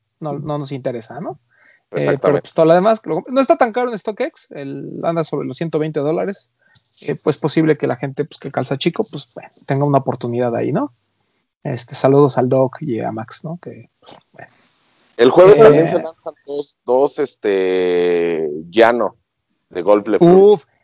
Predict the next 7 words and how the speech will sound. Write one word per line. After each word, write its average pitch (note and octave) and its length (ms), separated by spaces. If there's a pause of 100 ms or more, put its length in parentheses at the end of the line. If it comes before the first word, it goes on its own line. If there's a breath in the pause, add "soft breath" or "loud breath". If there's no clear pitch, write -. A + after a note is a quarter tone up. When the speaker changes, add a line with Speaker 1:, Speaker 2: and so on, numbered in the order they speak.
(140)
Speaker 1:
esos G3 420
están C#3+ 200
bonitos, E3 560 (380)
esos D#3+ 420
Speaker 2:
Sí. - 40
Speaker 1:
están - 240
bonitos, B2 560